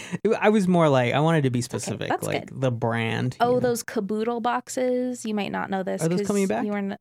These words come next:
Speaker 2: you remember those?
Speaker 1: Yeah.
Speaker 2: They are.
Speaker 1: My
Speaker 2: They're, I
Speaker 1: mom
Speaker 2: saw
Speaker 1: had
Speaker 2: them
Speaker 1: one.
Speaker 2: at Target. Yeah.
Speaker 1: Um, what about, uh,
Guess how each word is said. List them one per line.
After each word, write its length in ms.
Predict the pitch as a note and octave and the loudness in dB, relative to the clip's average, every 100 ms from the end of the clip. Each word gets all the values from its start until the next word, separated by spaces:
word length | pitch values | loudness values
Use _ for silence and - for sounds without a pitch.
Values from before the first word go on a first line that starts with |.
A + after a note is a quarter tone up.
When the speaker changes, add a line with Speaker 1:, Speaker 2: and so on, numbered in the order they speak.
| _ _ | _ _
Speaker 2:
you 180 | G#3+ A#3+ | -2 0
remember 360 | B3 F#3+ G3+ E4 | 2 0 0 0
those? 480 | G#4+ A4 G#4 - - | 2 0 -4 -8 -4
Speaker 1:
Yeah. 540 | A#2+ D#3 E3+ D3+ C#3 | 0 2 2 2 2
Speaker 2:
They 60 | G#3+ | 4
are. 280 | A3+ - G3+ | 2 2 0
Speaker 1:
My 60 | |
Speaker 2:
They're, 180 | G#3 A3 | 0 2
I 40 | |
Speaker 1:
mom 160 | - F3 | 4 4
Speaker 2:
saw 60 | G#3 | 4
Speaker 1:
had 100 | B3+ | 2
Speaker 2:
them 80 | - | 0
Speaker 1:
one. 80 | |
Speaker 2:
at 60 | A#2+ | 0
Target. 360 | A#3+ B3+ - - _ _ - | 0 -2 -6 -10 _ _ -10
Yeah. 180 | G#3+ A3+ _ _ - - - | -8 -8 _ _ -20 -20 -4
Speaker 1:
Um, 300 | C#3+ D3+ D3 | 2 4 2
what 260 | D3 E3 F3+ | 2 2 2
about, 540 | F3 F3+ F3 D#3+ - _ - | 2 2 2 -2 -8 _ -2
uh, 640 | A#2+ A#2 A#2 G#2+ G#2 | 0 0 0 0 -2